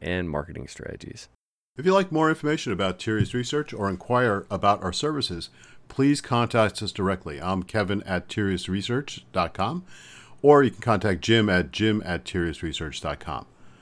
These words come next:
Speaker 2: That's T I R I A S Research. You can also visit our website,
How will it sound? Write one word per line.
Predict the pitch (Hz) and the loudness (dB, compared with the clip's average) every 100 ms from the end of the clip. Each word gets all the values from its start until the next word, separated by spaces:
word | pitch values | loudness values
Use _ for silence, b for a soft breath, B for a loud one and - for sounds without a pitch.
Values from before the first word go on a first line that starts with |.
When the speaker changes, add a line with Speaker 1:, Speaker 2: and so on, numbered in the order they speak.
| b b | b b
Speaker 2:
That's | - - | -6 -4
T | - 165 160 | -4 -2 0
I | - 120 110 | 4 6 6
R | 80 82 82 - - - - | 2 0 -4 -16 -20 -20 -2
I | 101 113 | 2 2
A | 107 98 | 2 0
S | 85 - - | 0 -4 -8
Research. | 92 90 - 69 - - B B B B | -4 -4 -6 -12 -16 -20 B B B B
You | 127 | 6
can | 156 | 8
also | 190 185 | 8 8
visit | 160 156 156 | 4 4 6
our | 139 | 6
website, | 143 175 - 85 | 6 4 2 0